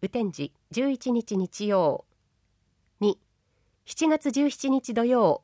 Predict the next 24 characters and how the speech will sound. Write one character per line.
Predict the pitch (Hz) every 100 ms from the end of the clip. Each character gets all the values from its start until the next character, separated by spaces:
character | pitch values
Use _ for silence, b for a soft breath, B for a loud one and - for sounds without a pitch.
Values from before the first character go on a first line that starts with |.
| _ -
雨 |
天 | 180 233 180
時、 | 143 - _
十 | 156 240
八 | 233 233
日 | 214 208 180
日 | 165 - 226
曜。 | 202 175 - - _ _ _ _ _ _ -
い | 208
ず | 311
れ | 302
も | 285
十 | 277 285
時 | 170
か | -
ら。 | 131 - _ _ _ _ _ _ _ _ _ _ _ _ _ _
旭 | 190 - 320 -
区 | - 185
下 | - 220 285
川 | 302 302
井 | 294
町 | 254 247
の | 214
畑。 | - 190 180 156